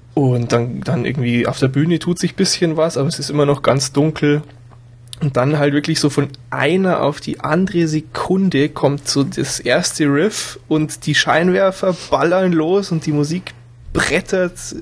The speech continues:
wirklich brachialst dann los und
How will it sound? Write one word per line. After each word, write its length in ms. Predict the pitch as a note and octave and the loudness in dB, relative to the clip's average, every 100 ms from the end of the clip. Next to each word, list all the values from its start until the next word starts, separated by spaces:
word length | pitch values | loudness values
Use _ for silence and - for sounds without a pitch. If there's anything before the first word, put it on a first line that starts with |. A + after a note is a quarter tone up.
| - - E3+ - | -14 -16 -18 -6
wirklich 380 | D#3+ E3+ E3+ - | -4 -2 -6 -6
brachialst 1120 | - D3 - - D#3 - E3+ F3+ - - - - D#3+ | -8 -6 -4 -2 0 2 0 -2 -6 -10 -12 -6 -4
dann 180 | D3+ C#3+ | -2 -2
los 400 | C#3+ D3+ G3 - - - - - - - - - | 0 0 -2 -6 -16 -18 -18 -18 -20 -20 -20 -2
und 300 | D3+ D#3+ | 0 0